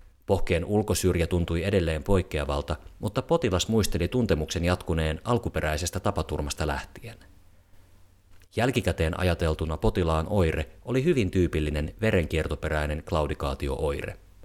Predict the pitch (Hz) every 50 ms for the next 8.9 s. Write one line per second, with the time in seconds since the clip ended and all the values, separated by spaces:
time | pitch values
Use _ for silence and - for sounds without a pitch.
0 | - - - - - - - - _ _ - - - - - - - - - -
1 | 107 110 123 110 95 92 87 - - 104 107 107 101 95 92 90 90 - - -
2 | - - 113 113 107 - 90 123 98 87 82 85 82 - - 127 123 117 - -
3 | - - 110 95 87 - 82 82 80 82 78 80 85 82 85 92 90 - 104 90
4 | 78 76 71 - - 76 73 73 71 71 71 - - 76 73 67 - - - -
5 | - - - - - 113 - - 120 104 85 82 80 80 80 82 101 110 127 127
6 | 139 127 135 131 117 - 104 90 92 92 90 87 85 - 85 82 85 85 - -
7 | 80 80 78 - 80 - - - - 156 156 - - 104 95 92 - - 90 82
8 | - - - 85 78 73 78 - 76 76 76 73 78 78 78 76 73